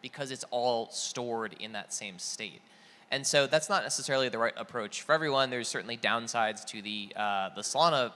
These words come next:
you know, vision of the world, and one of those is that because the execution and the consensus are in the same layer, it's a little bit more fragile of a system from a liveliness perspective, whereas you can see, was it last summer, Ethereum, uh, had a finality incident twice where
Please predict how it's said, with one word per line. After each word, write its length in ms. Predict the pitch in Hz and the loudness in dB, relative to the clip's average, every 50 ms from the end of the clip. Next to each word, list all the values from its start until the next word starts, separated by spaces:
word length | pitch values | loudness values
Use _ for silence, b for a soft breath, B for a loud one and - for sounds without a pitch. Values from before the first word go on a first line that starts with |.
| - - | -10 -12
you 80 | 117 | -8
know, 300 | 107 104 98 95 92 87 - - _ _ - 117 | -4 -4 -4 -4 -4 -8 -12 -16 _ _ -20 -6
vision 280 | - 117 110 107 117 107 | -4 -4 -4 -4 -6 -8
of 100 | 101 98 | -8 -8
the 80 | 110 | -10
world, 380 | 107 107 139 160 151 135 123 113 | -6 -2 0 2 2 2 0 -2
and 120 | 113 110 | -8 -6
one 200 | 107 127 135 123 | 0 0 0 2
of 60 | 120 | 2
those 260 | 123 120 117 113 104 - | 0 0 0 -2 -4 -4
is 380 | - 113 113 117 113 110 104 - | -4 -2 0 0 -2 -2 -4 -8
that 160 | 110 107 - | -10 -10 -10
because 500 | - 104 - - - 117 113 110 107 101 - | -14 -14 -8 -2 -2 -2 0 -2 -4 -8 -8
the 200 | - 113 107 - - | -8 -10 -8 -6 -6
execution 760 | 107 110 - 123 113 - - 110 107 - - 104 104 104 98 - - - - | -6 -6 -6 -10 -10 -10 -10 -10 -10 -8 -8 -6 -6 -6 -8 -10 -14 -8 -6
and 200 | 104 104 98 98 | -6 -6 -6 -8
the 60 | 98 | -12
consensus 560 | - - 107 107 - 107 104 101 104 95 - | -14 -14 -14 -10 -8 -8 -8 -8 -12 -12 -10
are 60 | 104 104 | -10 -10
in 80 | 101 | -8
the 60 | 95 | -8
same 280 | 92 - 104 101 98 101 | -8 -6 -6 -8 -8 -2
layer, 380 | 110 147 175 151 123 120 113 B B B B B B | 0 2 2 2 2 0 -2 B B B B B B
it's 140 | - - 127 | -6 -6 -6
a 20 | |
little 300 | 117 113 127 143 143 139 | -4 -2 0 0 0 0
bit 120 | 139 123 | -2 -4
more 140 | 117 123 120 | -2 -4 -4
fragile 400 | 113 - 123 113 110 107 117 113 | -2 0 0 0 0 0 -2 -6
of 80 | 107 101 | -6 -8
a 80 | 110 | -8
system 340 | - - 117 107 - - 104 101 | -10 -8 -10 -10 -10 -12 -12 -12
from 160 | - 107 98 | -12 -12 -10
a 40 | 101 | -6
liveliness 520 | 101 107 110 110 107 110 104 90 87 - | -2 -2 -2 0 -2 -6 -10 -10 -12 -14
perspective, 640 | - - 107 - - - 101 87 - - 101 90 90 | -14 -12 -12 -12 -6 -6 -6 -6 -6 -10 -12 -12 -10
whereas 320 | 101 110 107 104 101 95 107 | -8 -6 -4 -4 -4 -4 -6
you 80 | 107 | -10
can 180 | 104 - 104 98 | -10 -12 -8 -6
see, 380 | - - - 107 104 101 101 B B B B B B B - - _ _ | -4 -2 0 0 -2 -2 -4 B B B B B B B -20 -20 _ _
was 200 | - 127 110 107 | -10 -8 -8 -8
it 80 | 90 | -2
last 300 | 101 113 113 104 - - | 2 2 2 4 2 0
summer, 360 | - 135 123 120 113 107 104 - | 0 0 0 2 0 0 0 -4
Ethereum, 640 | 104 - - 131 120 117 113 113 107 107 104 104 101 - | -8 -6 -4 -2 -2 0 -2 -2 -4 -6 -8 -12 -14 -8
uh, 300 | - 104 101 101 98 95 90 | -6 -4 -2 0 -2 -2 -4
had 220 | - - 117 107 | -2 -2 -2 -2
a 60 | 107 | -2
finality 480 | - - 117 120 135 156 151 131 117 110 | -6 -2 0 2 2 4 2 2 0 -2
incident 360 | 104 104 - 110 104 92 90 | -4 -6 -6 -8 -8 -10 -10
twice 480 | - - - 135 123 107 101 - - - | -10 -2 2 2 2 2 0 -2 -4 -4
where 380 | 110 104 104 104 104 95 - | -2 0 0 0 0 -2 -4